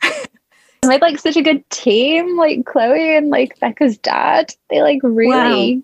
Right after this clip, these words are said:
Speaker 1: teamed up for that.
Speaker 2: <laughs> And they didn't even know it.
Speaker 1: They didn't even know it. That is powerful.
Speaker 2: Can we also just point out the fact that Kimmy Jin in this scene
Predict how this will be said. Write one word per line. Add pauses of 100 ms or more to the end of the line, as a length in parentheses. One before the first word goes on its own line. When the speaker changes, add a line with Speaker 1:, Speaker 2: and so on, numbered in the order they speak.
(300)
Speaker 1:
teamed
up
for
that.
Speaker 2:
<laughs>
And
they
didn't
even
know
it. (480)
Speaker 1:
They (140)
didn't
even
know (220)
it. (100)
That
is
powerful. (480)
Speaker 2:
Can
we
also
just
point
out
the
fact
that (340)
Kimmy
Jin
in
this
scene